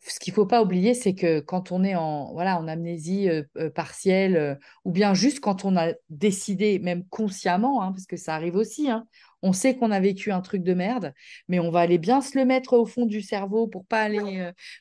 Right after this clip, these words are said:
pour pas y accéder. On, on peut même aussi décider de l'enfouir consci-, consciemment dans, dans, dans, dans quelque part dans les tiroirs de notre cerveau. Euh,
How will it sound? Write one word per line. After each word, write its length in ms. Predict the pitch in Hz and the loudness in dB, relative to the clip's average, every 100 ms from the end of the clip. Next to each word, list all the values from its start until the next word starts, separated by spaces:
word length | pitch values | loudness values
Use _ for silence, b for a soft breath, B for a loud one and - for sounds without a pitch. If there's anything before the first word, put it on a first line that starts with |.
| - | -8
pour 160 | 190 | -2
pas 140 | 214 202 | 0 4
y 100 | 190 | 2
accéder. 600 | 190 - 196 190 285 - _ _ _ _ 208 | 0 -4 -2 0 -2 -4 _ _ _ _ -8
On, 100 | 220 | 0
on 100 | 226 | 0
peut 160 | - 247 | 4 6
même 300 | 262 269 254 | 6 6 6
aussi 340 | 240 254 - 262 | 4 2 0 0
décider 640 | 233 233 - 202 233 233 | 0 -2 -4 0 2 2
de 220 | 165 185 196 | -2 0 0
l'enfouir 760 | 202 226 - 269 285 196 - - | 0 -2 -4 -2 -2 -2 -4 -4
consci-, 340 | 233 226 - - | -4 -4 -8 -12
consciemment 600 | - 247 247 254 240 247 | -6 -6 -2 -2 0 0
dans, 440 | 233 190 170 165 - b b b - | -2 -4 -6 -10 -18 b b b -4
dans, 200 | 185 190 190 | 0 0 0
dans, 320 | 165 185 180 | -2 -2 -2
dans 300 | 165 170 160 | -4 -4 -2
quelque 320 | 196 190 208 | -2 0 0
part 240 | 196 220 | 2 0
dans 80 | 202 | 0
les 160 | 185 185 | -2 -4
tiroirs 380 | - 214 220 214 | -4 -2 -2 -2
de 80 | |
notre 200 | 190 180 - | -4 -6 -6
cerveau. 520 | 202 180 196 269 - B B B B B - | -6 -4 -2 -4 -6 B B B B B -2
Euh, 520 | 190 180 170 151 | 0 0 -2 -4